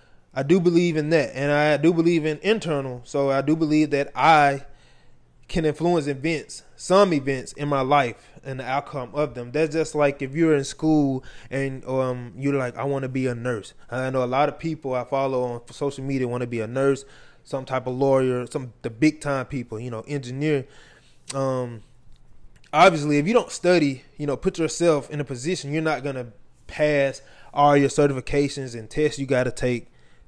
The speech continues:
to pass to be a doctor or a lawyer. So, you know, in that sense, you're putting yourself, that's that internal, um,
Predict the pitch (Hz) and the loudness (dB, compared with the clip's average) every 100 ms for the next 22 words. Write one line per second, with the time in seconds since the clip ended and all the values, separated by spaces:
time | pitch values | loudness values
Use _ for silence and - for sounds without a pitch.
0 | - 110 147 139 127 117 - - 120 127 | -12 -4 2 2 2 -2 -8 -10 -6 -4
1 | 123 117 131 123 - 113 107 107 104 98 | -4 -2 -2 -2 -4 -6 -6 -6 -8 -8
2 | 95 120 110 - - - - 147 147 143 | -10 -8 -8 -10 -20 -20 -10 0 4 6
3 | 160 170 - 165 143 151 - 175 160 151 | 6 4 2 -2 0 -2 0 0 2 2
4 | 139 - 151 143 139 - _ _ - 151 | 0 2 2 2 -2 -12 _ _ -4 -2
5 | 160 147 160 156 - 170 165 151 143 127 | 0 -2 -2 -4 -2 2 4 4 2 -2
6 | - _ _ _ _ _ _ _ _ - | -20 _ _ _ _ _ _ _ _ -20
7 | - 139 135 131 127 123 | -6 -2 0 -2 -4 -8